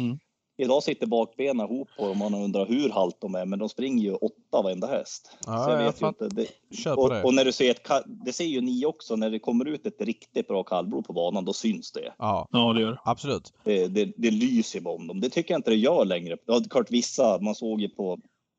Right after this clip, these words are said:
Speaker 2: Nurmos derbyvinnare, vissa lyser ju fortfarande i, men de flesta tycker jag ser.
Speaker 3: Men,
Speaker 2: Det är
Speaker 3: men
Speaker 2: inte sagt jävligt
Speaker 1: Det var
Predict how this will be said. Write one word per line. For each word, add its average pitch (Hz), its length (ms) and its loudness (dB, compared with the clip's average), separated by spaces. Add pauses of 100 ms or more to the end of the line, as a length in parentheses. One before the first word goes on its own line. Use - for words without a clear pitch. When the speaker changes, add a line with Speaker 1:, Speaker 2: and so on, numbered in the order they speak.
(360)
Speaker 2:
Nurmos 101 580 2
derbyvinnare, 90 640 -4
vissa 104 360 0
lyser 87 400 -6
ju 82 120 -8
fortfarande 78 680 -6
i, - 40 -12
men 90 280 -8
de - 320 0 (600)
flesta - 380 2
tycker - 280 -8
jag - 60 -4
ser. 95 280 -6 (500)
Speaker 3:
Men, 156 100 4
Speaker 2:
Det 220 60 6
är - 20 2
Speaker 3:
men 175 80 2
Speaker 2:
inte 196 40 4
sagt 160 460 -2
jävligt 180 460 0
Speaker 1:
Det 151 80 6
var 190 140 8